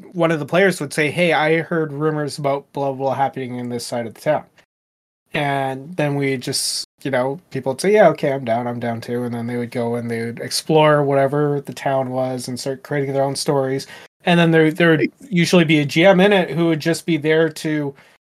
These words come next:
essentially narrate what's happening. And of course, they always end up finding it because that's what they're looking for. But, like, yeah, I don't know. But it, the, the G Ms themselves, you could tell who were playing were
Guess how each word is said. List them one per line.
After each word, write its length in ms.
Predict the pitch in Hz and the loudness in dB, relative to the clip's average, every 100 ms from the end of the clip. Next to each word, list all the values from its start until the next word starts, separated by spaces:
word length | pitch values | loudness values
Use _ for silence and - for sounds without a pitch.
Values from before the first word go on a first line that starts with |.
| _ 139 | _ -10
essentially 540 | 139 175 160 160 143 | -2 -2 -2 -4 -6
narrate 560 | 131 139 160 156 147 143 | -6 0 2 4 2 -4
what's 180 | 135 | -6
happening. 480 | - 160 165 127 113 | 2 4 4 0 -10
And 80 | 113 | -10
of 60 | 117 | -2
course, 240 | 214 202 | 2 2
they 100 | 156 | 2
always 260 | 147 135 123 | -2 -2 -4
end 140 | 123 | -6
up 120 | 120 - | -8 -4
finding 360 | 143 175 156 | 0 0 0
it 140 | 123 120 | -4 -8
because 240 | 117 120 | -10 -8
that's 220 | 127 120 | -10 -10
what 80 | 123 | -14
they're 120 | 117 | -12
looking 340 | 113 170 180 139 | -4 -4 -4 -8
for. 300 | - 107 139 - - _ - | -6 -8 -8 -16 -20 _ -2
But, 200 | 139 127 | 0 0
like, 380 | 123 120 - - - _ _ _ _ _ _ _ - | -4 -6 -10 -20 -20 _ _ _ _ _ _ _ -10
yeah, 300 | 127 139 - - | -6 -6 -6 -2
I 40 | |
don't 120 | 156 143 | 0 0
know. 240 | 127 123 | -2 -2
But 260 | 131 135 - | -2 -2 -4
it, 400 | 131 147 139 _ _ _ _ _ - | -12 -12 -12 _ _ _ _ _ -4
the, 240 | 160 156 _ _ - | -2 -2 _ _ -2
the 120 | 170 | 0
G 240 | 139 165 196 | 2 4 4
Ms 140 | 175 | 4
themselves, 400 | 139 127 151 123 | 0 2 2 2
you 120 | 123 | -2
could 140 | 127 123 | -6 -4
tell 220 | 135 127 | -2 -2
who 80 | 127 | -4
were 100 | 117 | -6
playing 400 | 139 131 123 113 | -4 -4 -6 -8
were 240 | 117 104 | -12 -12